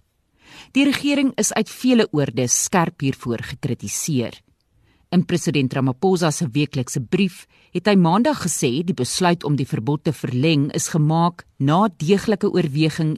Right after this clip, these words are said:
en bespreking met die bevelraad en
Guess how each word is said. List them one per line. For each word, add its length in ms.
en 160
bespreking 800
met 140
die 100
bevelraad 800
en 240